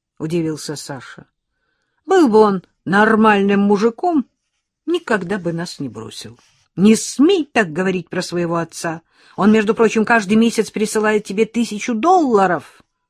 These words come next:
чтобы откупиться. А про меня вечно забывать. Ну, хватит, хватит, мама. Я уже понял, что курить вредно. Это написано на каждой пачке сигарет. И поэтому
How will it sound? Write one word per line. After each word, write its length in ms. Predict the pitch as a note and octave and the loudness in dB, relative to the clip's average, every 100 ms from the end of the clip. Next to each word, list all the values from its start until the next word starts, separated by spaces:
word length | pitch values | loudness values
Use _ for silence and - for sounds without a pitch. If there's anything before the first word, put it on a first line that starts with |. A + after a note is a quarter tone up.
| _ _ _ _ | _ _ _ _
чтобы 340 | - F3 D#3+ | -8 -4 -2
откупиться. 840 | E3 - F3 - C#3 - - G2 - _ _ _ _ _ _ _ _ _ | -4 -4 -6 -4 -10 -12 -16 -16 -20 _ _ _ _ _ _ _ _ _
А 140 | F3+ F3 | -4 0
про 160 | G3 | 2
меня 300 | G#3 G3+ G#3 | 2 4 2
вечно 440 | A3+ D4+ - F3+ D#3+ | 0 -4 -6 -6 -4
забывать. 480 | E3 E3 E3+ E3+ | -4 -4 -4 -2
Ну, 240 | D#4 D4 _ _ _ _ _ - | -2 -4 _ _ _ _ _ -8
хватит, 640 | - G#3 A3 G#3 - D3 | 0 4 4 4 -2 -8
хватит, 360 | - C#4+ - - | -2 0 -2 -4
мама. 260 | G3+ D3+ | -4 -2
Я 180 | E3 C4+ | 0 2
уже 160 | B3 A3 | 2 2
понял, 400 | - D#4 B3 G3+ | 0 0 0 -2
что 200 | - F3+ | -4 -4
курить 580 | G#3 A3 C#4 D#4+ - - _ _ | 0 2 4 2 -2 -20 _ _
вредно. 920 | A#2+ C3+ E3 F3+ F3+ F3 D3 F3 E3 F#3 _ _ _ _ _ | -16 -8 0 2 2 0 -4 -6 -6 -10 _ _ _ _ _
Это 220 | E4 E4+ A#3+ | -10 -2 0
написано 520 | G3+ G#3 F#3 G3 F#3+ | 0 0 -4 -2 0
на 140 | A3+ | -2
каждой 320 | A#3+ D#4 F3+ | -2 -4 -4
пачке 380 | D#3+ G#3+ G#3+ E3+ | -4 -4 -4 -8
сигарет. 720 | D3+ D#3+ D3+ E3+ G3+ A#3 _ _ _ _ _ _ _ _ _ _ _ - | -8 -6 -4 -2 -2 -4 _ _ _ _ _ _ _ _ _ _ _ 0
И 160 | A#3 | 0
поэтому 1000 | - G3+ F#3+ F3 E3 F3 - C#4+ D#4 | 2 0 2 2 0 -2 -4 -2 -2